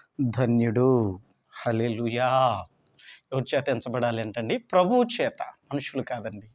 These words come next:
మనుషులు కాదు. అందుకే అంటున్నాడు, కొంచెం పైకి వచ్చినప్పుడు మనం మూడో అధ్యాయము, రోమీలకు రాసిన పత్రిక మూడో అధ్యాయము పదకొండవ వచనం చూసినప్పుడు, "నీతిమంతుడు లేడు, ఒక్కడునో లేడు." హల్లెలూయా. అది నీతిమంతుడు లేడు, ఒక్కడునూ లేడు.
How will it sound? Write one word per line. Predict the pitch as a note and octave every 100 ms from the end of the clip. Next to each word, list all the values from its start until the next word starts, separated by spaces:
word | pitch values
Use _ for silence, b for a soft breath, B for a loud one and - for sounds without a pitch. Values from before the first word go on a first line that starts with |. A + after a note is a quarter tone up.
| _ B2
మనుషులు | G#2+ - C3
కాదు. | - - _ _ B B B
అందుకే | C3+ C3+
అంటున్నాడు, | A#2 - C#3 C3
కొంచెం | B2+ A#2 B2+ D3+
పైకి | D#3 E3
వచ్చినప్పుడు | - E3+ F3
మనం | E3 F3 E3
మూడో | F3+ F#3
అధ్యాయము, | D#3+ D#3+ F#3 F3+ F3+
రోమీలకు | E3+ F3 F#3 F3+
రాసిన | F3 F3+
పత్రిక | F3 E3+
మూడో | E3+ F#3
అధ్యాయము | E3+ F3+ F#3 F3 F3 B B B -
పదకొండవ | F3+ A3+ A#3+ A3+
వచనం | G3+ - D#3+ C#3
చూసినప్పుడు, | C3 C#3 - C3
"నీతిమంతుడు | D#3 A3+ G#3+ G3+ F3 D#3
లేడు, | D3 C#3 C#3 C#3+
ఒక్కడునో | B2+ B2 - C3 B2+ E3 E4+ b b b -
లేడు." | A#2+ D#3+ G3 C#3+ - _ _ _ _ _ - _ -
హల్లెలూయా. | A#2 G#2+ G#2+ G#2+ B2 B2 F#2+ _ b b b b -
అది | - A2
నీతిమంతుడు | C3 D3 C3+ B2 A#2+ B2+ B3+ E4 b b C3+
లేడు, | D#3 A#3 B3 F3 E3+ D3+
ఒక్కడునూ | C3 C3 D3 C3 C3 B2+
లేడు. | A#2 G2 C3 A#2